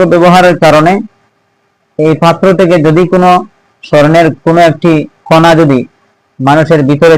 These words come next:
চলে যাইতে পারে, তাহলে শারীরিকভাবে অন-, অনেক ক্ষয়ক্ষতির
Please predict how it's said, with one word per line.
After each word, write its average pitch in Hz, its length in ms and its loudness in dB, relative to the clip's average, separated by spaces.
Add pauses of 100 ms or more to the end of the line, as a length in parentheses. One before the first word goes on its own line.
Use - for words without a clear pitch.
চলে 151 180 0
যাইতে 156 260 0
পারে, 139 220 0 (580)
তাহলে 147 300 0 (640)
শারীরিকভাবে 160 760 0
অন-, 151 200 0
অনেক 160 280 2
ক্ষয়ক্ষতির 165 540 0